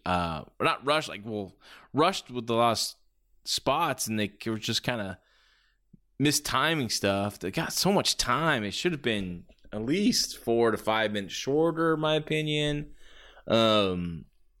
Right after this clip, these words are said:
and <sighs> so, it's just, I don't know. It was,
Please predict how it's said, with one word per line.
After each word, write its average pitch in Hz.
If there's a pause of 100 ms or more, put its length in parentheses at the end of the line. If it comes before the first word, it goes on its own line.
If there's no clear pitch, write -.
(120)
and 117 (1400)
<sighs> - (1900)
so, -
it's -
just, -
I 139
don't 110
know. 87
It 127
was, 147